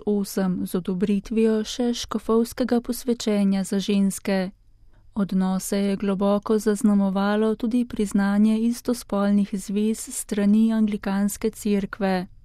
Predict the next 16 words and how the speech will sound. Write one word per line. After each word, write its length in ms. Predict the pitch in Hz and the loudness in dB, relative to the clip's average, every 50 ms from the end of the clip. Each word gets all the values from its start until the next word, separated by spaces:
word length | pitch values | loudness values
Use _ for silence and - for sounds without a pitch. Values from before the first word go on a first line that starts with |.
| - - - - - - - - - - - - | -20 -20 -20 -20 -20 -20 -20 -20 -20 -18 -4 0
Novo 360 | 208 208 214 220 233 269 277 | 2 2 4 4 4 2 2
poglavje 680 | 269 - 226 190 214 202 202 202 202 208 214 226 233 214 | 2 0 0 2 2 0 2 2 2 2 2 2 2 2
dialoga 720 | 208 202 202 196 190 196 202 208 208 202 220 220 220 208 | 2 0 0 0 0 0 0 0 0 0 0 0 0 -2
pa 120 | - 196 | -4 -6
se 220 | - - - 190 | -6 -6 -4 -4
je 80 | 190 190 | -4 -2
začelo 500 | - 196 196 - - 214 208 208 202 196 | -2 -4 -4 -4 -2 -2 0 0 0 0
leta 520 | 196 190 202 208 208 - - 226 220 220 | 0 0 0 -2 -2 -2 -2 -2 0 0
dva 260 | 208 202 196 208 208 214 | -2 -2 -2 -2 -2 -2
tisoč 400 | - 247 233 - 254 240 - 226 | -2 -4 -2 0 -2 -2 0 -2
devet 640 | 202 - 220 202 202 202 196 190 175 - - - - - - | -2 0 0 2 2 0 0 0 -2 -6 -14 -20 -20 -12 -10
z 160 | - 190 - | -8 -6 -6
apostolsko 760 | 208 - - 196 - - - 202 196 196 196 196 - - 208 202 | -4 -4 -4 -6 -6 -4 -2 -2 0 0 -2 -2 -2 -2 -2 -2
konstitucijo 960 | - 208 202 196 - - 208 196 - 233 226 220 - - 240 233 226 226 220 | 0 -2 -2 -2 -2 -4 -6 -4 -2 -2 -2 -2 -2 0 2 4 4 4 2
Benedikta 640 | 196 208 196 196 190 190 202 190 - - - 196 196 | 2 2 0 0 0 0 -2 -4 -4 -6 -6 -6 -6
šestnajstega, 1000 | - - 226 220 220 - - 240 226 214 - - 233 220 214 220 220 220 226 | -4 -2 -2 -2 -2 -2 -2 -2 -2 -2 -2 -2 -2 0 2 2 2 0 0